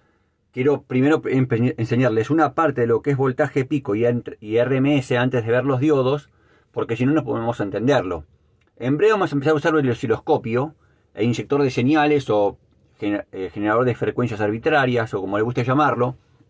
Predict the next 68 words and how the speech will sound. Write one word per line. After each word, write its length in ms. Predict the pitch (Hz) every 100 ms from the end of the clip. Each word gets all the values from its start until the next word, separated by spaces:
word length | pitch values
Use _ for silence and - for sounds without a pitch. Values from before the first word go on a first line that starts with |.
| _ _ _ _ 120
y 140 | 143
eso 200 | 165 180
va 80 | 160
a 40 |
ne-, 200 | 160 127
va 140 | 120 135
a 20 |
requerir 500 | 143 127 123 143 156
un 160 | 135
conocimiento 640 | 127 123 123 135 147 143 143
básico 440 | 139 147 135 113
de 80 | 120
este 160 | 127 117
tipo 200 | 120 110
de 120 | 107
cosas, 320 | 98 - 98
¿no? 180 | 135 - - - _ _ _ _ _ _ -
No 160 | 156
vamos 280 | 214 226 196
a 20 |
hacer 220 | 147 156
toda 180 | 131 151
una 180 | 151 127
playlist 380 | 139 151 143 -
entera 260 | 113 147
de 80 | 123
cómo 180 | - 135
usar 140 | 135
un 60 | 147
osciloscopio 560 | - 120 - 156 151 131
porque 260 | 113 110
es 80 | 135
muy 140 | 131
largo, 260 | 147 147 131
tedioso, 540 | 123 131 156 - 156 - - - - _ _ _ _ _ _ _ _ _ _ _ _ _
y 300 | 151 156 156
no 220 | 180 196
todo 140 | 175
en 40 | 143
los 100 | 123
casos 220 | 147 123
se 60 | 107
aplica. 360 | 131 135 95
Lo 140 | 98 113
que 60 |
vamos 180 | 170 180
a 60 | 143
hacer 160 | 175
de 60 | 170
a 60 |
poquito 440 | 127 120 190 165 120
es 160 | 95
explicarles 500 | 110 120 117 170 151
cómo 200 | 143 165
medir 160 | 151 156
el 20 |
voltaje 340 | 143 165 160 147
eficaz 380 | 143 139 151
y 60 | 120
el 60 | 117
R 140 | 135
M 160 | 151 170
S, 160 | 135
acá 140 | 123 143
les 140 | 143
explico 320 | 131 143 151
qué 200 | 180 160
es, 220 | 175 -